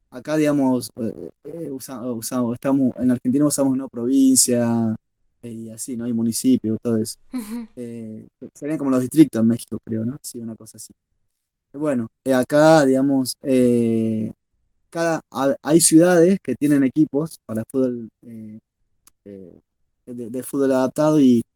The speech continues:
Speaker 1: y bueno, y por ahí no, no, no, no tienen mucho apoyo. La verdad que es, es amateur, eh, digamos. Esto sí,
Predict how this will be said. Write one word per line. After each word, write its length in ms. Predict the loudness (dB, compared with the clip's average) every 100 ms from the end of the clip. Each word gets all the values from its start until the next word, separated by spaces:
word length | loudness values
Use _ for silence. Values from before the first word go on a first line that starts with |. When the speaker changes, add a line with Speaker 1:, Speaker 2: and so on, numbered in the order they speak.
| _ _ _ 2
Speaker 1:
y 120 | 4
bueno, 200 | 6 4
y 80 | 2
por 180 | 0 4
ahí 460 | 10 12 12 8
no, 340 | 4 4 4 4
no, 160 | 4
no, 220 | 4 2 0
no 160 | 0
tienen 360 | 2 4 4 4
mucho 260 | 2 -2
apoyo. 320 | -12 -12 -12 -8
La 140 | -4
verdad 200 | 0 0 0
que 180 | -2 -4 _ _ _ _ -2
es, 220 | 4 6 6
es 160 | 6 8
amateur, 500 | 8 6 6 6 4 _ -10
eh, 420 | -6 -2 -2 -4
digamos. 440 | -2 -2 -2 -6 _ _ _ _
Esto 400 | -14 -8 -6 -4
sí, 400 | -4 -4 -2 -4